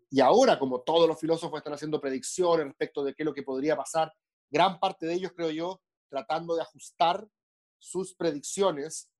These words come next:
a lo que ya querían creer anteriormente. Eh,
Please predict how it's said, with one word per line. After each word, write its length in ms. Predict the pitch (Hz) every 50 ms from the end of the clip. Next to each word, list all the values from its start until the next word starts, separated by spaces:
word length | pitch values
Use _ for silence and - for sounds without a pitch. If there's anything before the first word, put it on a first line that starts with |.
| _ _ _ -
a 100 | 139 156
lo 140 | 165 165
que 140 | 165 147 135
ya 120 | 143 165 160
querían 260 | 165 151 160 160 151
creer 200 | - 143 151 156
anteriormente. 680 | 156 147 - 135 147 143 147 147 135 113 - 165 180 - _ _ _ _ _ _ _ _ _ _ _ _ _ _ -
Eh, 340 | 123 120 117 117 123 120